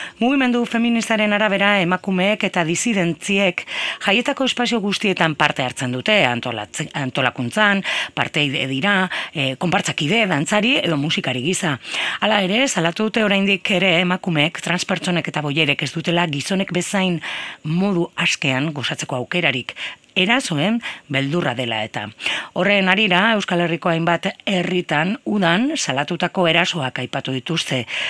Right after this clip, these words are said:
Eta aste nagusian ere ez dutela inolako indarkeria ere matxistarik, L G T B I Q fobikorik eta arrazistarik onartuko aldarrikatu dute. Nabarmendu dutenez,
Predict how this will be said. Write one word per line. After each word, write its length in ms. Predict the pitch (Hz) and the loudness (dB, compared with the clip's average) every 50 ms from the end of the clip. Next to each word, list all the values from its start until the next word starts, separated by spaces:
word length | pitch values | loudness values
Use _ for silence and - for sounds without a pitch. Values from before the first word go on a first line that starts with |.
| - - | -6 -2
Eta 160 | - 185 220 214 | 0 2 2 4
aste 160 | 214 - 294 | 4 2 2
nagusian 460 | 294 294 277 285 - 269 262 247 247 | 2 4 2 2 2 2 2 2 2
ere 300 | 247 269 269 294 294 - - | 2 2 2 0 0 -2 -2
ez 80 | 202 196 - | -2 -2 -2
dutela 260 | 254 - 233 196 175 | -2 0 2 2 2
inolako 400 | 180 208 233 240 240 226 - 226 | 2 2 2 2 2 2 2 0
indarkeria 560 | 202 202 214 233 220 - 226 196 220 208 202 | 0 0 0 0 -2 -2 -2 0 2 2 2
ere 140 | 202 214 - - - - 302 - | 2 0 -2 -4 -8 -12 -10 -8
matxistarik, 1000 | 254 - 214 202 202 190 170 - 247 233 - - - 208 202 233 294 - - - - - - - - _ - | -8 -4 -2 0 0 0 0 0 -2 -2 -2 0 -2 0 0 0 -2 -4 -6 -8 -8 -8 -8 -8 -6 _ 0
L 160 | 233 269 277 | 0 2 2
G 160 | - - 240 226 | 0 0 -2 0
T 140 | - 214 190 | 0 0 2
B 140 | 196 196 185 180 | 2 2 2 2
I 80 | 170 - | 0 0
Q 160 | - 185 170 | 0 -2 -2
fobikorik 640 | 156 - - 226 233 233 247 - - 190 156 139 - 160 | -2 -2 0 0 0 2 0 0 0 0 0 0 0 -2
eta 160 | 143 156 139 - - 156 | -2 -2 -4 -4 -4 -2
arrazistarik 800 | 160 - - 226 247 - 294 254 - - 175 143 127 120 - 131 | -2 0 0 0 0 0 -2 -2 -2 -2 -2 -2 -2 -2 -2 2
onartuko 600 | 139 180 226 240 - - 165 - - 131 135 - - - - - - - | 4 4 2 2 2 -2 -4 -2 -2 -4 -4 -4 -6 -10 -10 -12 -10 -6
aldarrikatu 640 | - 151 160 170 170 151 143 - - 117 - 123 117 113 | -4 0 2 4 4 4 2 0 -4 -6 -6 -6 -8 -8
dute. 220 | - - 113 104 - - - - - - - - | -8 -8 -10 -10 -10 -10 -10 -10 -10 -10 -6 -2
Nabarmendu 560 | 180 180 196 208 233 226 226 208 196 185 180 156 | 2 4 4 6 6 4 4 4 4 2 2 2
dutenez, 540 | 175 175 - 269 247 214 170 196 196 - | 2 0 2 2 2 2 2 2 0 -2